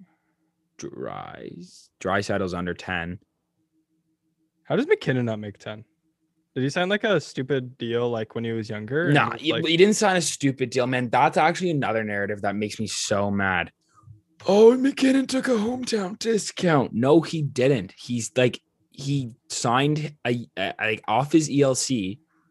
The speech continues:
Speaker 1: He had, like, a, a year like Nylander,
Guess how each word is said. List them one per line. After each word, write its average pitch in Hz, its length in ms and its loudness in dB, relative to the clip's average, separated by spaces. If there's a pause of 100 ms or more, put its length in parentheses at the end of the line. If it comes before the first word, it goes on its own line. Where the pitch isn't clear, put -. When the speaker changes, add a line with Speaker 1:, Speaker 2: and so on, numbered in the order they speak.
(240)
Speaker 1:
He - 140 -4
had, 135 180 4
like, 147 240 4 (120)
a, 127 160 0 (260)
a 123 180 2 (220)
year 147 460 4
like 120 380 0
Nylander, 101 640 -6